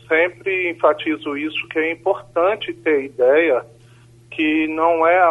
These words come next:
apenas a parte de fornecer, tem a parte da produção, tem a parte também rela-, é, relacionada à logística, né,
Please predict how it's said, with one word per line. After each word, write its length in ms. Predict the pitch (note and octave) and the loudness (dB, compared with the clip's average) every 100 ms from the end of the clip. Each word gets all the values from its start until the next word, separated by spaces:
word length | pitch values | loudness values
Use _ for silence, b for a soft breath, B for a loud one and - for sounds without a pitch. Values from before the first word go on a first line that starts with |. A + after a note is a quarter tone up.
| D#3 | 4
apenas 500 | D#3 - F3+ G#3 F#3+ | 2 0 -2 0 4
a 80 | F#3 | 4
parte 500 | - - D#3+ D#3+ E3 | 4 6 6 6 0
de 120 | D#3 | -6
fornecer, 800 | E3+ F3 E3 D3+ - B2+ A2 G2+ - - - | 2 2 2 -4 -2 -2 -2 -6 -14 -20 -6
tem 100 | C3 | 0
a 60 | C3+ | 2
parte 440 | C#3 C3+ - C3+ | 4 4 2 2
da 160 | C3+ B2+ | 4 4
produção, 960 | - D#3 G#3+ G3 - - C3+ A#3+ - - - - - _ _ - - - | 4 6 6 4 -4 0 2 2 0 -14 -20 -20 -20 _ _ -20 -20 -2
tem 80 | D3 | 4
a 100 | D#3+ | 4
parte 600 | - C#3+ D3 D3+ - C#3 | 4 6 8 8 4 -8
também 720 | - D3 C#3+ C3 C3+ C3 B2 | -2 -2 0 2 2 2 -2
rela-, 380 | A#2 C#3 C#3 B2+ | 2 4 4 4
é, 220 | B2+ A#2+ - - - | 2 0 -4 -16 -4
relacionada 920 | C3 C#3+ D3+ - D#3+ D3 C#3+ C3+ C3 B2 | 2 4 4 4 4 6 6 6 6 6
à 140 | C3+ | 6
logística, 920 | D3+ F#3 - C#3 E3 - - - A3 - - - b b b _ - | 6 4 2 -4 -4 -4 -4 -2 -2 -4 -20 -20 b b b _ -10
né, 340 | A#2+ B2+ F3+ | -2 -2 -2